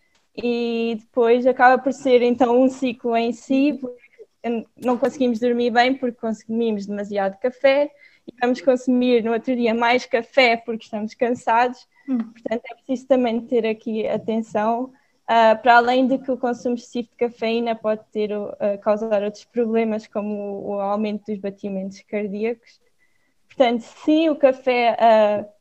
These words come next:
Speaker 1: ajuda, é uma boa estratégia, mas não, não convém estarmos a exagerar e a beber <laughs> mu-, demasiado café ao longo do
Speaker 2: Sim,
Speaker 1: dia.
Speaker 2: é quase como tudo, não é?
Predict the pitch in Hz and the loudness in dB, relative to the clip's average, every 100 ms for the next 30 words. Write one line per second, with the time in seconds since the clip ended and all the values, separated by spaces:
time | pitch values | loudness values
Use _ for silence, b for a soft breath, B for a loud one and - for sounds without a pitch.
0 | - 254 226 254 247 269 269 240 254 240 | 2 2 4 0 4 2 4 4 4 2
1 | 233 247 - 240 - 220 247 240 247 254 | 2 0 2 0 0 2 2 2 -2 -4
2 | 285 _ _ _ _ 240 247 247 247 262 | -8 _ _ _ _ -2 2 4 6 6
3 | 294 247 233 233 220 233 226 240 240 262 | 4 2 0 -2 -2 -2 0 0 0 0
4 | 254 226 247 262 220 226 226 226 233 220 | 2 4 2 2 2 2 0 -2 0 -2
5 | 226 226 214 220 214 214 208 185 190 208 | 0 0 4 4 2 0 -4 -6 -4 -4
6 | 196 - 233 240 226 190 _ _ _ 240 | -2 -6 -6 -6 -6 -8 _ _ _ -6
7 | 233 214 220 240 233 226 233 214 214 - | -6 -8 -10 -6 -6 -4 0 0 0 -6
8 | 208 _ - 196 - - 190 202 214 247 | -12 _ -12 -8 -6 -6 -6 -6 0 2
9 | 214 190 180 - _ - 254 254 233 233 | 0 -4 -12 -16 _ 0 4 8 6 6
10 | 220 214 226 196 185 190 190 185 | 2 2 2 2 2 2 0 -2